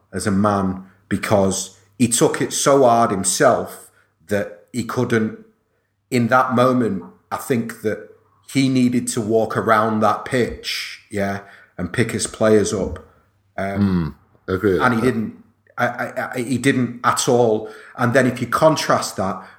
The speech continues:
Speaker 1: with the video that's, uh, that's subsequently come out of him dancing like a,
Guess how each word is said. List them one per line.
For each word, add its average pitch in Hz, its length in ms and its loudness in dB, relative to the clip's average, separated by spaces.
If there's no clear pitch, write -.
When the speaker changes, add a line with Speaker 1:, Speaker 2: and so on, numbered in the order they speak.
Speaker 1:
with 107 180 -2
the 117 100 2
video 120 440 4
that's, 101 440 -4
uh, 98 380 -4
that's - 180 -6
subsequently 113 520 -4
come 110 220 -4
out 95 280 -6
of 110 160 -2
him 104 220 0
dancing 127 440 0
like 104 320 -4
a, 95 200 -6